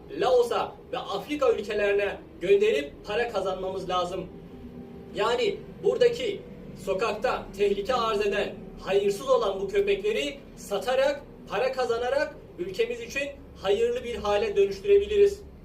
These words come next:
Ve bu sokak köpeklerinin toplatılmasına aşırı tepki gösteren bir grup var ki bunu anlamak mümkün değil.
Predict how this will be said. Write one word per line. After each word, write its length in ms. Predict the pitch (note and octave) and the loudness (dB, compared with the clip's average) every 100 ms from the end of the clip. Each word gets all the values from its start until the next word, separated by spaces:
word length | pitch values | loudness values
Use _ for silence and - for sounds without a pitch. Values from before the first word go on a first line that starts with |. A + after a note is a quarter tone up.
| - - | -16 -2
Ve 240 | A#3 - - - - | 0 0 -6 -18 -10
bu 300 | C4 C#4 - - - | -2 0 0 0 0
sokak 400 | G3+ C#4+ C#4+ - | 0 2 0 0
köpeklerinin 720 | A3+ G#3+ G#3+ G#3+ A#3+ C4 - | 0 0 0 0 0 -2 -2
toplatılmasına 920 | G3+ G#3 G#3 G#3 G#3 G#3+ A#3+ A#3 - - - - | -4 -2 -2 0 0 -2 -2 -4 -4 -10 -20 -8
aşırı 400 | G#3 G#3+ B3+ D4 | -6 -4 -6 -2
tepki 300 | A#3 A#3 A3+ | 0 0 -2
gösteren 520 | G#3+ G#3+ A3 A3+ B3+ - - - | -2 -2 -2 -2 -4 -8 -20 -10
bir 200 | A3+ A#3+ F3 | -8 -8 -6
grup 340 | A#3 C#4+ - | -4 -6 -2
var 200 | F#3+ F#3 | 0 0
ki 300 | - D4 D4 - - - | -2 -4 -6 -10 -20 -6
bunu 200 | G3 A#3+ | -2 0
anlamak 480 | G#3+ G#3 G3+ A3+ A3 | 0 0 0 -4 -6
mümkün 400 | G3 G3 G#3+ G#3 | -8 -8 -6 4
değil. 240 | G3+ G3+ | 6 6